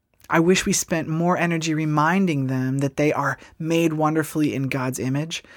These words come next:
and less time trying to shape them into our own image. Believe me, as a parent, the struggle is real. <laughs> There are some other good questions, like how do we identify both as unique individuals created by God and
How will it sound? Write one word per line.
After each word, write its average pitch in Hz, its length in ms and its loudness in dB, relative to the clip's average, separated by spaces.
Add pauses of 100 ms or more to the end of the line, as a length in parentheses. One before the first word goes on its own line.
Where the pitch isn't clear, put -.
(200)
and 156 240 -2
less 185 320 4
time 156 380 0
trying 147 320 0
to 139 120 -4
shape 139 420 -2
them 131 180 -4
into 131 400 -6
our 123 240 -4
own 127 240 -2
image. 110 460 -8 (500)
Believe 156 340 4
me, 139 160 -2
as 143 200 0
a 135 60 0
parent, 165 520 0
the 131 140 -6
struggle 135 500 -4
is 123 140 -4
real. 107 400 -2
<laughs> - 60 -8 (580)
There 180 100 4
are 175 60 4
some 180 180 2
other 208 220 6
good 175 220 4
questions, 147 600 0
like 151 260 2 (280)
how 202 260 6
do 196 100 4
we 185 160 4
identify 156 760 4
both 160 340 4
as 147 320 0
unique 165 420 2
individuals 180 680 2
created 170 440 2
by 147 180 2
God 156 500 2
and 156 180 -2